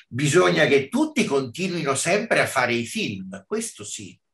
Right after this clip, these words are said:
o a fare delle cose che chiamia-, chiamia-, chiamiamo film. Per esempio il fatto del,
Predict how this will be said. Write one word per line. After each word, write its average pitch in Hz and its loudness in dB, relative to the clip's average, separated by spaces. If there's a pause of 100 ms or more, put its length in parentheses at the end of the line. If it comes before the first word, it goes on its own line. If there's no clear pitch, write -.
(140)
o 131 -4
a 123 0
fare 131 -2
delle 113 -4
cose 113 -4
che - -20
chiamia-, 107 -10
chiamia-, 107 -10 (260)
chiamiamo 120 -6
film. 131 -6 (160)
Per 127 -4
esempio 151 0
il 110 -6
fatto 165 2
del, 107 -2